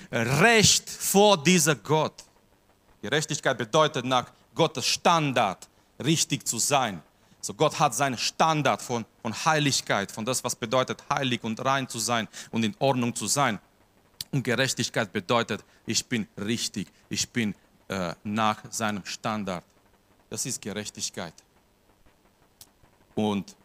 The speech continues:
<clears throat> der Titel der Predigt heute Abend ist, „Der Gefahr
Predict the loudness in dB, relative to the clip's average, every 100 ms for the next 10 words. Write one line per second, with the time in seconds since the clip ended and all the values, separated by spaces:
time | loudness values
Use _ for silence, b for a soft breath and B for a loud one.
0 | _ _ _ _ _ _ _ -20 _ 2
1 | 2 2 -6 _ _ _ -16 -6 -4 -2
2 | -4 -6 -6 -6 -6 -6 -8 -8 -6 -6
3 | -8 -16 -16 -16 -16 _ _ _ _ _
4 | _ _ _ _ _ _ _ _ _ _
5 | _ _ _ _ _ _ _ _ -8 -8
6 | -6 -4 -2 -2